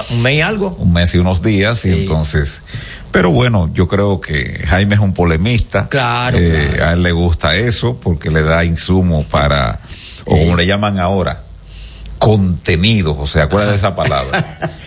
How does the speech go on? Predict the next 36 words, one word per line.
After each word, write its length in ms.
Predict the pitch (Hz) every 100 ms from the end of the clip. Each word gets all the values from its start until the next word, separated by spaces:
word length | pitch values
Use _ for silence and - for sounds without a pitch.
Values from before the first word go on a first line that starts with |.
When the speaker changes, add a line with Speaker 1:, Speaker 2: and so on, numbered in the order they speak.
| -
Speaker 2:
Le 120 | 90
dan, 180 | 90 98
Speaker 1:
Contenido. 320 | - 156 160 123
Speaker 2:
le 60 | 98
dan 220 | 98 104
contenido 880 | 113 107 120 117 113 107 110 127 110 -
para 360 | - 82 82 78
él 200 | 82 87
fortalecer 560 | 90 85 87 87 87 85
sus 160 | 104
redes, 480 | 101 110 107 120 -
y 80 | 90
entonces 400 | 80 78 76 80
él 120 | 78 85
es 60 |
un 140 | 85 80
polemista, 880 | 80 80 82 104 110 - 92 95
le 120 | 87 69
gusta 380 | 78 85 -
mucho, 640 | 76 82 87 - 82 69 - - - - - -
eh, 340 | 85 80 73 67
la 220 | 76 82
confrontación, 840 | - 82 78 87 85 110 120 127 123
y 40 |
ahí 140 | 107 113
tiene. 480 | 139 151 131 117 104
Yo 180 | 123
lo 100 | 147
que 140 | 139 123
creo 280 | 135 139 139
es 140 | 143
que 300 | - 135 - - - - - - -
los 300 | 139 143 123
peledeístas 880 | - 120 117 120 151 - 165 - - - -
que 140 | - 120
sí, 340 | - 151 277